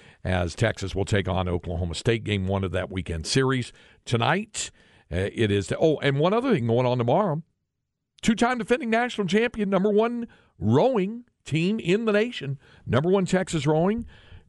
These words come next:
going east to square off with a pair of top four opponents playing, going up against, rowing against third-ranked Yale and number four Princeton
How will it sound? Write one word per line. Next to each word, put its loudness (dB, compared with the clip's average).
going 4
east -2
to -6
square 2
off 0
with 0
a -4
pair 2
of -6
top -4
four 2
opponents -2
playing, -2
going 4
up 0
against, 0
rowing 2
against -4
third-ranked 0
Yale 2
and 0
number 2
four 0
Princeton -4